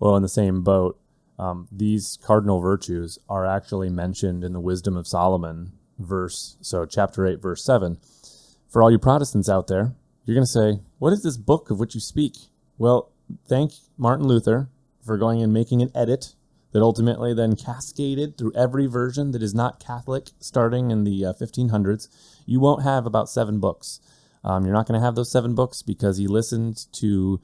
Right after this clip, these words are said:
a group of rabbinical Jews who told him that those books didn't exist, and the reason they didn't have the books is because they'd actually persecuted all the holders of the books and had them murdered by the Romans. So the Christians were the only ones who actually held the full Septuagint,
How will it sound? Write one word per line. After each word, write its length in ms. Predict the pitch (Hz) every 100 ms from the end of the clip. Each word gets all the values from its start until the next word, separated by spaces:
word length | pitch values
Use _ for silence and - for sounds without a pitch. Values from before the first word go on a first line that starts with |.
| _ _
a 100 | 98
group 260 | 92 113 107
of 140 | 98
rabbinical 440 | 98 104 98 92 87
Jews 460 | 104 147 180 - _ _ _ -
who 100 | 104
told 260 | 113 113
him 140 | 117 113
that 160 | 104
those 160 | 110 110
books 180 | 110 -
didn't 220 | 117 110
exist, 500 | 98 101 156 - - -
and 160 | 107 110
the 60 |
reason 360 | 107 113 110 107
they 120 | 110
didn't 200 | 117 117
have 200 | 113 123 131
the 40 |
books 300 | 135 160 -
is 180 | 110 98 _
because 300 | 117 101 113
they'd 140 | 107 107
actually 280 | 110 - 104
persecuted 640 | - 104 110 - 104 104
all 100 | 101
the 100 | 92
holders 360 | 117 127 147
of 60 | 151
the 80 | 151
books 240 | 170 180
and 80 | -
had 180 | 110 107
them 120 | 107
murdered 400 | 101 104 104 92
by 120 | 101
the 80 | 95
Romans. 540 | 90 95 92 92 90 - _ _ _
So 460 | - 123 113 95 -
the 140 | - 104
Christians 400 | 156 156 135 110
were 60 | 113
the 80 |
only 160 | 113 117
ones 180 | 113 104
who 80 | 104
actually 240 | 101 101
held 320 | 92 113 110
the 80 | 95
full 220 | - 110
Septuagint, 720 | - 104 - 110 113 131 139